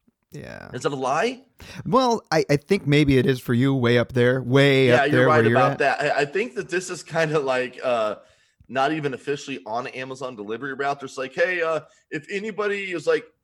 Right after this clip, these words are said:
Speaker 2: heading in the Leavenworth direction, we got a package here for somebody there." Uh,
Speaker 1: <laughs>
Speaker 2: I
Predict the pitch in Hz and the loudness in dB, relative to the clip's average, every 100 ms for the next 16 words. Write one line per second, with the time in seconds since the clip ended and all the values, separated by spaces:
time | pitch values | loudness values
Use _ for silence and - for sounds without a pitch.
0 | - 139 160 160 143 147 131 135 147 147 | -8 -8 -6 -12 -14 -10 -6 -4 -4 -6
1 | 151 123 131 143 - 147 131 127 123 - | -10 -6 -4 -6 -8 -10 -8 -8 -8 -8
2 | 110 135 147 - 143 143 135 147 139 139 | -8 -8 -10 -12 -14 -14 -12 -10 -8 -6
3 | 143 143 147 147 _ _ - 147 131 131 | -2 0 0 -4 _ _ -2 2 4 6
4 | 131 131 135 131 - | 4 4 4 2 0